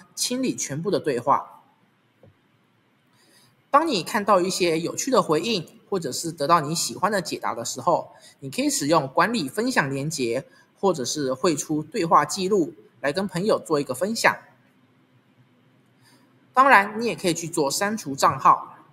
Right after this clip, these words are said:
这边有一个需要注意的地方是，这边有一个选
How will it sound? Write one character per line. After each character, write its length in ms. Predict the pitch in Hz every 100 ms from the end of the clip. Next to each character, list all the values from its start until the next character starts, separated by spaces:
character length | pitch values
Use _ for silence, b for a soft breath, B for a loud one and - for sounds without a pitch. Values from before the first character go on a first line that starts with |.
| _ _ - _ _ _ _ _ _ b b -
这 120 | 277
边 120 | 311
有 80 | 202
一 40 |
个 120 | 196
需 160 | 180 220
要 100 | 202
注 220 | 202 233
意 20 |
的 80 | 170
地 160 | 156 170
方 240 | 165 165
是， 260 | - 208 151
这 140 | 196
边 180 | 196 190
有 120 | 127
一 20 |
个 100 | 143
选 200 | 143 127